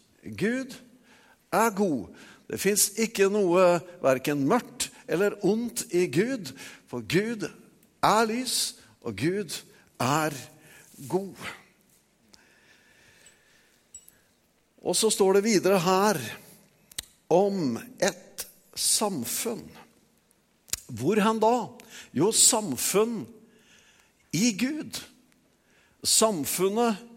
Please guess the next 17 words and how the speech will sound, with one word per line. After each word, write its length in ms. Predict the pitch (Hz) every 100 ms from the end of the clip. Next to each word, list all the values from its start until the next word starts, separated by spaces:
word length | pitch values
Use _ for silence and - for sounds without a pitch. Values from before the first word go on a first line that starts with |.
| - - _ _ _ -
i 320 | 175 240 233 185 - - -
lyset. 680 | 131 151 240 262 - 294 214 131 - - _ _ _ -
Samfunnet 1040 | 110 - 214 135 - 170 170 208 214 -
i 100 | 208 190
det 140 | 196
som 180 | - 220
er 140 | 226 196
godt. 420 | 254 - - - - - _ _ _ _ - - - - _ _ _
Og 80 | -
tenk 320 | 190 220 226
at 320 | 226 226 - - - - _ - -
vi 180 | 175
kan 200 | - 220
få 120 | 208 220
lov 160 | 208 196
til 200 | 220
å 100 | 220